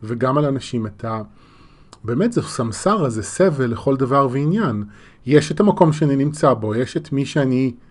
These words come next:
כרגע. ויש לי כל הזמן הולכת איזושהי דמות של איזה שחר אני צריך להיות. אז אם מקודם אמרתי את הפחד שלי מלהגיד את הדברים האלה בפודקאסט,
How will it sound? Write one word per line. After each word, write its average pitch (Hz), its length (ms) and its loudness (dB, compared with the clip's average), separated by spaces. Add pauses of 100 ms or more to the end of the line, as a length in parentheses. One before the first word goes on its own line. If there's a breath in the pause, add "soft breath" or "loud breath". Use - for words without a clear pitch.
(160)
כרגע. 123 460 2 (1040 soft breath)
ויש 117 260 -2
לי 156 120 2
כל 147 180 2
הזמן 127 220 0
הולכת 117 420 -4
איזושהי 117 480 -6
דמות 104 560 -10 (320 soft breath)
של 104 200 -12
איזה 117 300 -8
שחר 107 540 -8
אני 107 140 -8
צריך 98 400 -14
להיות. 139 460 -8 (920 soft breath)
אז 107 160 -8
אם 131 120 -2
מקודם 135 340 0
אמרתי 131 360 2
את 120 100 -6
הפחד 131 320 -2
שלי 123 200 -4
מלהגיד 117 360 -2
את 139 120 -4
הדברים 117 300 -4
האלה 135 120 0
בפודקאסט, 143 680 0